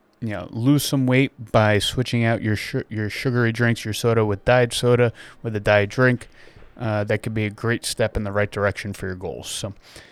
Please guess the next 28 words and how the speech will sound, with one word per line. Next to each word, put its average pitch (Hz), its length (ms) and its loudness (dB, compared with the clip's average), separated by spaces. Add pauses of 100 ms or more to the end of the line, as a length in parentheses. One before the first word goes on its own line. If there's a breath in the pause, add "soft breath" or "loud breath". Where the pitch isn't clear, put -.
(460 loud breath)
thank 143 280 2
you 147 100 4
for 123 240 2
listening. 135 460 2
I 107 80 4
hope 113 240 -2
you 117 60 -2
guys, 110 480 2
uh, 101 460 -6
everyone 110 320 -4
had 113 180 0
a, 107 320 0 (500)
uh, 101 240 -10
happy 120 280 -2
holiday 120 320 2
season, 139 600 2 (480 loud breath)
uh, - 40 -10
and 104 920 -2 (140)
I 107 160 -4
hope 104 180 -4
you 113 60 2
have 107 100 0
a 101 100 0
healthy 113 680 -2
and 98 160 -4
happy 110 500 0
new 104 240 -2
year. 110 400 0